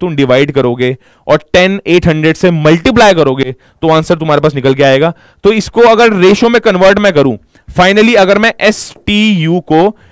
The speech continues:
uh, seventy two ratio eighty ratio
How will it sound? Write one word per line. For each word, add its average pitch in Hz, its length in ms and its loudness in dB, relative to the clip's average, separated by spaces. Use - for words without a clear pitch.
uh, 143 200 2
seventy 196 560 0
two 220 380 -4
ratio 175 460 0
eighty 208 640 -4
ratio 185 560 2